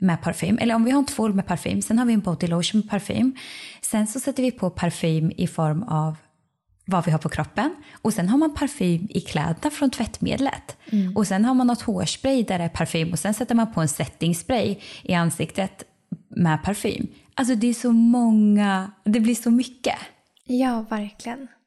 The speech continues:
Speaker 2: Alltså, det är
Speaker 1: Och jag har inte varit medveten om det här, alltså.
Speaker 2: Nej, och det är ju, alltså, de flesta är ju inte det. Och där faktiskt, så har jag igen min mamma att tacka för, att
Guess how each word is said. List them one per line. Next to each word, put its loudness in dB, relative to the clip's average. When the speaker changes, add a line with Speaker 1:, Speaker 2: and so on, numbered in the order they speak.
Speaker 2:
Alltså, 0
det -2
är -2
Speaker 1:
Och 2
jag 2
har 2
inte -2
varit -6
medveten 0
om 2
det -4
här, -4
alltså. -6
Speaker 2:
Nej, 2
och -2
det -4
är 2
ju, 0
alltså, -4
de -6
flesta -8
är -4
ju -2
inte -6
det. -6
Och -4
där 0
faktiskt, -6
så -6
har -6
jag -6
igen 0
min -4
mamma -2
att -6
tacka -10
för, -10
att -12